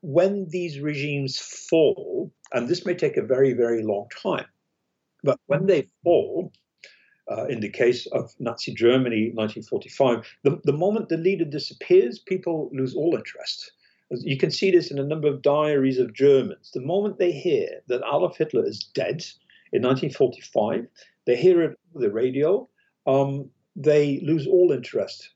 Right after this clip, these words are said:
There's nobody crying there. There's nobody mourning the disappearance of the man they were compelled to admire in public for so many years. Just massive, uh, massive silence around the disappearance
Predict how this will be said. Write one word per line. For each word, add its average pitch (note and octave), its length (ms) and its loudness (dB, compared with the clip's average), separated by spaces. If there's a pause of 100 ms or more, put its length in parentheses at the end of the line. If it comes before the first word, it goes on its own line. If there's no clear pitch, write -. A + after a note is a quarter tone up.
(140)
There's C#3 180 0
nobody G#3 320 2
crying A#2 800 -8
there. E2+ 260 -14 (520)
There's C3 160 2
nobody F#3+ 480 2 (300)
mourning F#2 340 -12 (240)
the - 60 -2
disappearance F#3+ 640 -2
of C3 120 -8
the C3+ 80 0
man D#3+ 480 -2
they D3+ 100 0
were C#3+ 180 2
compelled F3 840 0 (400)
to D3 200 0
admire C#3+ 500 2
in C3+ 240 -2
public A2 420 -4
for - 120 -6
so B2 260 -2
many A#2+ 320 -10
years. G2+ 400 -6 (220)
Just C3+ 200 2
massive, F3+ 800 0 (460)
uh, A#2 320 -2
massive D3 680 0 (160)
silence - 1040 0 (220)
around A#2 240 -2
the G#2 80 -6
disappearance - 880 -4